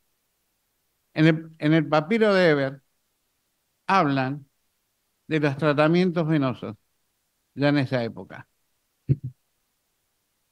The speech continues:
Podríamos seguir charlando mucho. Tengo, no con ustedes, sino de aquella que hoy en día no estamos trabajando.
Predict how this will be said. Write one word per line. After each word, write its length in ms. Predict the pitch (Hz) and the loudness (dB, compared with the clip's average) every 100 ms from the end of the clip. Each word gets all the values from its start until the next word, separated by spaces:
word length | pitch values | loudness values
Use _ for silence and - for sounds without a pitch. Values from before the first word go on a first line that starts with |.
| _ | _
Podríamos 440 | - 180 226 214 165 | 2 4 6 4 2
seguir 280 | 165 202 170 | 0 -2 -2
charlando 500 | 165 165 185 170 156 | 0 2 2 0 0
mucho. 640 | 170 160 160 139 139 139 _ | 2 0 0 -4 -4 -10 _
Tengo, 520 | - 151 156 147 - _ _ _ _ _ _ _ _ _ _ _ _ - | -6 -2 0 -2 -6 _ _ _ _ _ _ _ _ _ _ _ _ -2
no 280 | 160 202 | 2 2
con 180 | 175 170 | 2 -2
ustedes, 360 | 165 175 170 139 | 0 0 0 0
sino 440 | 143 156 165 165 | 0 2 0 -2
de 100 | 156 | -2
aquella 460 | 170 160 160 143 147 | -2 0 -2 -2 -4
que 100 | 151 | -2
hoy 160 | 160 151 | 0 0
en 140 | 147 | 0
día 500 | 147 143 135 131 - _ | -2 -2 -2 -4 -12 _
no 480 | - 156 185 208 - | -6 -2 0 -2 -4
estamos 560 | - 139 151 147 147 139 | -10 -6 -2 0 0 -2
trabajando. 600 | 131 120 117 104 104 | -6 -6 -8 -12 -12